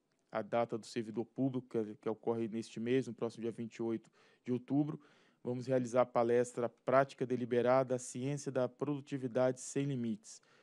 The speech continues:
O evento será realizado às quinze horas no auditório da aneel. No dia dez, no dia onze, portanto, quinta-feira, encerra-se o prazo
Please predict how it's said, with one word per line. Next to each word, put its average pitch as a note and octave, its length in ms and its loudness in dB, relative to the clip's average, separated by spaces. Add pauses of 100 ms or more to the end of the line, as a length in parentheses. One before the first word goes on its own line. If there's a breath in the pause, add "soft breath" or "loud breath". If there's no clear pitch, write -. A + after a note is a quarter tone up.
(240 soft breath)
O A2+ 640 -2
evento B2+ 280 0
será B2+ 180 4
realizado B2 420 0
às A#2+ 140 -6
quinze D3 300 -4
horas C3+ 320 4
no C3 60 -4
auditório B2+ 540 0
da C3 200 2
aneel. A2 360 -2 (1120 soft breath)
No B2+ 120 -4
dia C3 220 6
dez, C3+ 520 6
no C3 140 -2
dia B2+ 220 6
onze, C#3 400 2
portanto, B2+ 420 -4
quinta-feira, C#3+ 800 2
encerra-se C#3 720 0
o B2+ 80 -2
prazo B2+ 640 4